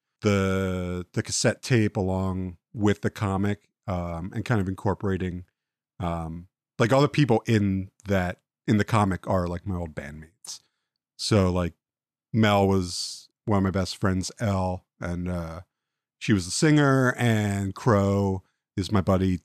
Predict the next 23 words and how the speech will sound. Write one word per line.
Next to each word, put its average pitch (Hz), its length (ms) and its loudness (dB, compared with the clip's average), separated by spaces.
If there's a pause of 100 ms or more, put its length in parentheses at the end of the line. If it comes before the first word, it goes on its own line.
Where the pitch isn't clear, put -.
(160)
Tom, 101 380 4
who 104 120 2
we 92 80 -2
called 90 260 -2
O-, 87 200 -4 (180)
Old 95 260 -4
Crow. 90 480 -2 (360)
He 123 80 2
was 85 100 0
our 87 100 -4
guitar 90 340 -6
player, 90 440 -8
and 87 260 -14 (300)
Lucy 98 320 -6
was 87 140 -10
bass, 170 440 2
and 95 420 0 (680)
Buddy 98 180 4
Kyle 92 420 0
was 87 280 -8
the 101 100 -6
drummer. 98 440 -2
And 90 220 -6